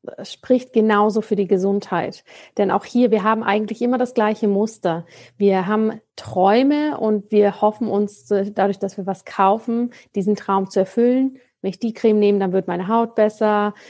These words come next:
Wenn ich das... Ähm, pff, Programm mache, dann verliere ich ein paar Kilo und so weiter.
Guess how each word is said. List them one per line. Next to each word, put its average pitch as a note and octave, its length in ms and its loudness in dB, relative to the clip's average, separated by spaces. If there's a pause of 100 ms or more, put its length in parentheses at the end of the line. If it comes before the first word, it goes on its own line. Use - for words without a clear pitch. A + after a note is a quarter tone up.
(140)
Wenn F#3+ 120 -2
ich F#3+ 140 -4
das... G3+ 320 -2
Ähm, F#3 640 2
pff, - 420 -18
Programm G#3+ 420 0
mache, G3+ 460 2
dann F#3+ 220 -2
verliere G3+ 380 0
ich G3+ 100 -4
ein G#3 80 -4
paar G3+ 140 -4
Kilo A#3+ 380 -4
und G#3 140 -4
so G3 120 -6
weiter. A3+ 420 -4